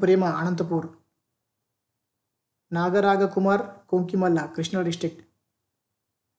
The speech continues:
నందూరి మణికంఠ వేమర, నందూరి మణికంఠ వేమలరావు ఈస్ట్ గోదావరి,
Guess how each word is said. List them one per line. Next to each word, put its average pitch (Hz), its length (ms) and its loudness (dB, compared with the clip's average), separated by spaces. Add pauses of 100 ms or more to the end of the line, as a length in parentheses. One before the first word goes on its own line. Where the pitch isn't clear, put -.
(240)
నందూరి 202 480 2
మణికంఠ 185 420 -2
వేమర, 180 320 2 (4000)
నందూరి 196 460 4
మణికంఠ 196 320 0
వేమలరావు 180 560 2
ఈస్ట్ 165 200 -4
గోదావరి, 165 320 -2